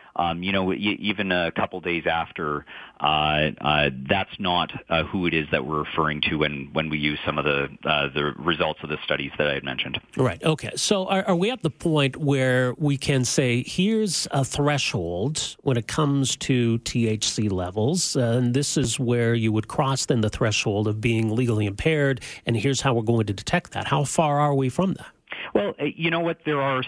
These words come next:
Speaker 1: some states, actually, so both Colorado and Washington do use, uh, a threshold, a per se limit of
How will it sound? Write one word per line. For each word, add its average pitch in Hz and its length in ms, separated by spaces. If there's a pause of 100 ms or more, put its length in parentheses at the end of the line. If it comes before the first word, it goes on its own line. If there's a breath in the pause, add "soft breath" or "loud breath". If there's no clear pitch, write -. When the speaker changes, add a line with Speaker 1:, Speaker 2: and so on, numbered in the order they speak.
Speaker 1:
some 160 280
states, 123 300
actually, 98 440
so 117 100
both 113 220
Colorado 107 540
and 95 200
Washington 90 720
do 95 220
use, 87 520 (100)
uh, 82 320
a 82 80 (100)
threshold, 85 560
a 80 100
per - 240
se 87 260
limit 82 360 (160)
of 82 280